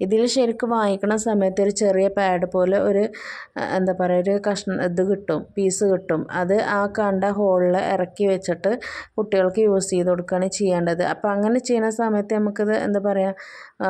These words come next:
ഒരു പ്രാവശ്യം കുട്ടി മൂത്രമൊഴിച്ചാൽ തന്നെ നമുക്കത് അപ്പോൾ ചേഞ്ച് ചെയ്ത് കൊടുക്കേണ്ടി വരും. അപ്പോൾ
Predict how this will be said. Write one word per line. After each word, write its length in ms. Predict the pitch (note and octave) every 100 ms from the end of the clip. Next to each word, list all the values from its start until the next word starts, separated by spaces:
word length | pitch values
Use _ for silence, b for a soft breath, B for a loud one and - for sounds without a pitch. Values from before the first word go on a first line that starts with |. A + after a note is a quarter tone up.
| F#3+
ഒരു 200 | - G#3
പ്രാവശ്യം 440 | A3+ A#3 A3 G#3+ A#3
കുട്ടി 200 | A#3 A3+
മൂത്രമൊഴിച്ചാൽ 640 | A3 G#3+ G3 F#3+ F#3+ F#3+ F#3
തന്നെ 280 | F#3 F#3+ G#3
നമുക്കത് 460 | G3 F3+ F#3+ F#3
അപ്പോൾ 260 | F#3 F3+ G3 A3
ചേഞ്ച് 400 | G#3+ G3+ F3+ F3
ചെയ്ത് 180 | F3+ F3
കൊടുക്കേണ്ടി 500 | F#3 F3+ F3 F3 F3
വരും. 240 | E3+ E3+ -
അപ്പോൾ 240 | F3+ F3